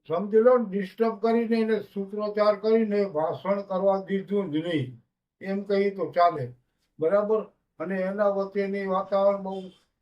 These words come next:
કંટ્રોલ બારે થયો એટલે પોલીસે થોડો લાઠીચાર્જ શરૂ કર્યો અને ઇન્દિરાજી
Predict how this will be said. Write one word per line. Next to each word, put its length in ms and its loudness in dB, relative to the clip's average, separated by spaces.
કંટ્રોલ 440 0
બારે 360 2
થયો 320 2
એટલે 260 0
પોલીસે 560 -4
થોડો 260 -2
લાઠીચાર્જ 680 0
શરૂ 320 -6
કર્યો 360 2
અને 220 0
ઇન્દિરાજી 720 2